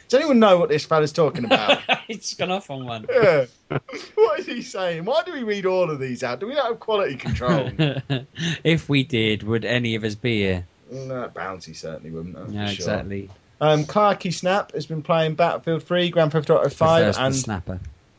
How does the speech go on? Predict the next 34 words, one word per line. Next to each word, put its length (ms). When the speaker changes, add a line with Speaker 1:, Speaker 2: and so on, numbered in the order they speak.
Speaker 1:
and, 240
yeah, 200
the 80
Snapper, 520
and 200
half 380
of 80
the 60
first 380
training 380
mission 260
on 140
Dota 340
two. 400
<laughs> 60
That 160
sounds 400
like 140
it 80
didn't 200
go 220
very 180
well. 140
He 60
played 280
half 380
of 80
the 100
first 400
Speaker 2:
<laughs> 60
Speaker 1:
training 360
mission. 580
Oh, 420
dear. 460